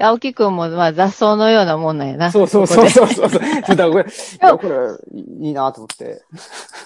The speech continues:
Speaker 1: だって、山村ノートの最後に雑草的なものって書いてあったんやんか。
Speaker 2: あ、そうそうそうそうそう。か-、かい-、
Speaker 1: で、
Speaker 2: 書きましたね。
Speaker 1: 私、あ、へえと思って、最後に。
Speaker 2: 確かにね。
Speaker 1: なんか、
Speaker 2: 本当ですね。
Speaker 1: 同じやんとか思って。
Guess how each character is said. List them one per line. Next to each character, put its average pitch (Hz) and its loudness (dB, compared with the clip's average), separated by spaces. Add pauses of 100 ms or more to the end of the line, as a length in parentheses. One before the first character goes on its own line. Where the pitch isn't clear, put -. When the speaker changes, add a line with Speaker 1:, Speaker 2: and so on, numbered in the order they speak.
(640)
Speaker 1:
だ 349 6
っ - 0
て、 302 0
山 440 2
村 453 2
ノ 440 2
ー - -12
ト 269 2
の 226 2
最 277 4
後 220 2
に 180 -2
雑 214 2
草 311 2
的 320 -2
な 302 2
も 285 2
の 294 4
っ 285 0
て 214 -4
書 240 4
い 226 0
て - 0
あ 156 4
っ - -2
た 185 2
ん 170 2
や 147 0
ん - 2
か。 240 4
Speaker 2:
あ、 - 4
そ 208 -4
う 143 -12
そ 202 -2
う 185 0
そ 160 0
う 151 0
そ 165 0
う 147 -8
そ 143 -6
う。 - -12
か-、 - -12
か 139 -4
い-、 123 -6
Speaker 1:
で、 - -
Speaker 2:
書 - -20
き 269 -8
ま 294 6
し 294 2 (140)
た - -8
ね。 - -2 (100)
Speaker 1:
私、 - 6
あ、 277 4 (320)
へ 302 2
え 302 -4
と 254 4
思 208 2
っ 196 -4
て、 170 -6
最 208 2
後 160 -4
に。 151 -8
Speaker 2:
確 226 -4
か 175 -4
に 120 -8
ね。 170 -2
Speaker 1:
な 170 0
ん 220 -4
か、 147 -8 (140)
Speaker 2:
本 185 -12
当 233 -6
で 226 -6
す - -10
ね。 247 2
Speaker 1:
同 269 4
じ 269 -2
や 208 4
ん 156 -10
と 156 -6
か 147 -2
思 147 -8
っ 143 -12
て。 151 -16